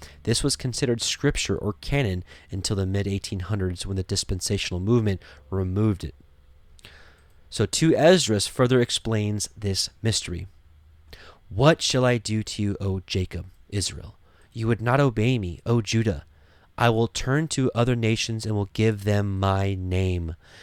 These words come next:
that they may keep my statutes." So it was always it had to do. And we know, if going back to the parable of the vineyard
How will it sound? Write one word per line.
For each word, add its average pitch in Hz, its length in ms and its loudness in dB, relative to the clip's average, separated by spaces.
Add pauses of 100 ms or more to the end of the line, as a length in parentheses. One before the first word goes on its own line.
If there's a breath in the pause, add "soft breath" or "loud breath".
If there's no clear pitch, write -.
(140 loud breath)
that 98 160 -4
they 110 120 6
may 113 140 2
keep - 300 -4
my 101 120 -2
statutes." - 800 -4
So - 220 -6
it 98 80 -2
was 92 160 -6 (120)
always 117 480 4
it 98 40 -6
had 98 160 -2
to 95 80 -2
do. 95 420 0 (420 loud breath)
And 107 140 0
we 113 100 2
know, 110 440 4
if 107 180 -2
going 117 160 0
back 120 160 2
to - 80 -14
the 98 60 -8
parable 110 320 -4
of 95 80 -4
the 95 40 -4
vineyard 104 360 -2